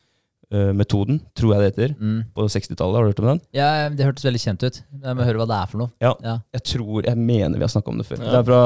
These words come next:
Speaker 1: sekstitallet, en, eh, en, eh, et forsøk på, eh, det er no-, en x antall elever, eh, i en klasse, eh, hvor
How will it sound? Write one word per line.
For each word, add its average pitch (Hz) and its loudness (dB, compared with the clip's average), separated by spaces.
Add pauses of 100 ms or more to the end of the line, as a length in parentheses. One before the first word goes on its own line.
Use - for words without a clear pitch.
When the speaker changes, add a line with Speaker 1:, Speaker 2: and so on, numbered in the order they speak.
Speaker 1:
sekstitallet, 110 2
en, 110 4
eh, 107 4
en, 107 -2 (180)
eh, 101 -2
et - -8
forsøk 107 0
på, 104 2 (720)
eh, 107 -2
det 104 2
er 104 2
no-, 104 2 (140)
en 110 -2
x - -4
antall 101 -2
elever, 101 2 (160)
eh, 107 -2
i - 2
en 101 0
klasse, 120 2 (240)
eh, 107 0
hvor 101 2